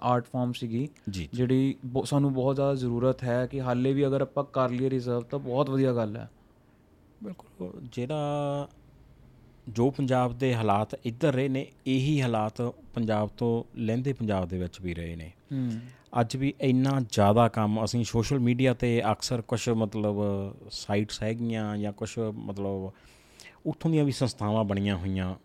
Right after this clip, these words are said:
Speaker 2: ਲਹਿੰਦੇ
Speaker 1: ਹੂੰ।
Speaker 2: ਪੰਜਾਬ ਦੀਆਂ, ਪਾਕਿਸਤਾਨ ਦੀਆਂ, ਜਿਹੜੀਆਂ ਸਾਨੂੰ ਉਹ ਜੋ ਉੱਥੋਂ ਦਾ ਆਰਟ ਵਰਕ ਆ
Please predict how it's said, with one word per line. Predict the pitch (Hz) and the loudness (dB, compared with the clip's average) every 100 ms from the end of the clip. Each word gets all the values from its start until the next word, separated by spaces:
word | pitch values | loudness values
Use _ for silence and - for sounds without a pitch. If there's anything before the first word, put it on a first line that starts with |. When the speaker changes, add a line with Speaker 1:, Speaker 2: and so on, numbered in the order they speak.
| _ - | _ -8
Speaker 2:
ਲਹਿੰਦੇ | 101 95 110 | -4 -2 -2
Speaker 1:
ਹੂੰ। | 107 | -2
Speaker 2:
ਪੰਜਾਬ | 101 90 85 | -2 -2 -2
ਦੀਆਂ, | 87 87 | -4 -6
ਪਾਕਿਸਤਾਨ | 92 85 - - 95 87 | -6 -10 -10 -8 -6 -4
ਦੀਆਂ, | 92 92 101 - - - - | -4 -6 -8 -14 -20 -18 -2
ਜਿਹੜੀਆਂ | 120 147 | 2 2
ਸਾਨੂੰ | 127 131 135 135 | 2 2 2 2
ਉਹ | 127 143 143 139 _ _ _ - | 2 2 2 -2 _ _ _ -2
ਜੋ | 113 | 2
ਉੱਥੋਂ | 135 156 - 151 | 4 2 0 0
ਦਾ | |
ਆਰਟ | - 107 110 | 4 4 4
ਵਰਕ | 113 110 - | 4 2 2
ਆ | 110 | 0